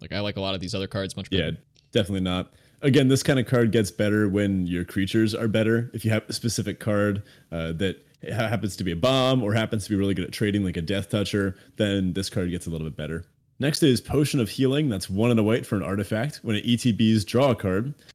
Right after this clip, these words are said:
Speaker 2: Uh, then it has white, tap, sack it, you gain three life.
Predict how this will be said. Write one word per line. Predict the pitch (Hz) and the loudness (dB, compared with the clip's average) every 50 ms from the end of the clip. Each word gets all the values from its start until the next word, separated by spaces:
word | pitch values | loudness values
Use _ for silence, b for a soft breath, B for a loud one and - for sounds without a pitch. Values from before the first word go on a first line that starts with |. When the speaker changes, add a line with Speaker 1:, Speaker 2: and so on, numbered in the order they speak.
| _ _ - | _ _ -10
Speaker 2:
Uh, | - 92 95 | -8 -4 -2
then | 104 127 127 | -2 -2 -2
it | 113 | 0
has | 110 120 123 107 101 | 0 0 0 0 2
white, | 104 127 151 170 175 170 - - - | 4 6 6 6 4 2 -2 -4 0
tap, | - 147 143 156 151 - - _ | 2 2 4 2 0 -2 -8 _
sack | - - - 143 147 160 160 - | -8 -4 0 2 2 2 2 2
it, | 175 156 - - _ _ _ - | 0 -2 -2 -6 _ _ _ -8
you | 104 101 | -6 -4
gain | 92 104 104 104 110 110 110 - - - _ _ _ | -2 0 0 2 2 2 0 -2 -4 -10 _ _ _
three | - - 104 101 | -8 -2 0 0
life. | 95 80 - - - - - | 0 0 -4 -8 -14 -18 -20